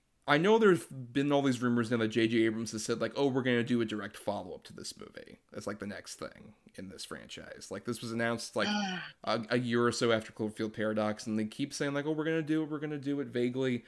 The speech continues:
Speaker 1: I'm sure it'll plop out just like all the other ones did suddenly, just like, "Oh yeah, it's coming in, like, a, a second. It'll, it'll be on a gas station T V <laughs> when you go over to
Speaker 2: Yeah.
Speaker 1: fill it up," or some bullshit.
Speaker 2: That's how I like to watch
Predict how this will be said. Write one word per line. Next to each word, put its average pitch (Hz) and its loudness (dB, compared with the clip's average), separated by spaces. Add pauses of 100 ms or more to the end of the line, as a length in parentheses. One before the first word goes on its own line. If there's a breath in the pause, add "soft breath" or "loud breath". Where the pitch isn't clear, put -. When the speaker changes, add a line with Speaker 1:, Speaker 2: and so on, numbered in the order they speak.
(260 soft breath)
Speaker 1:
I'm 120 0
sure 135 0
it'll 117 4
plop 113 0
out 113 4
just - -12
like 110 0
all 110 4
the 110 2
other 110 2
ones 110 -2
did 107 -4
suddenly, 110 -4
just 113 -10
like, 120 -4
"Oh 202 4
yeah, 202 4
it's 208 0
coming 139 4
in, 123 -2
like, 120 -2
a, 131 -4
a 143 2
second. - 0
It'll, 117 0
it'll 139 6
be 151 6
on 160 12
a - 10
gas 156 8
station - 4
T 156 2
V 120 -2
<laughs> - -8
when 156 6
you 143 -2
go 139 2
over 135 0
to 151 2
Speaker 2:
Yeah. 131 4
Speaker 1:
fill 127 4
it - 0
up," 202 2 (460 loud breath)
or 147 4
some 139 2
bullshit. 123 0 (180 loud breath)
Speaker 2:
That's 131 4
how 110 8
I 123 12
like 92 -4
to - -20
watch 92 -2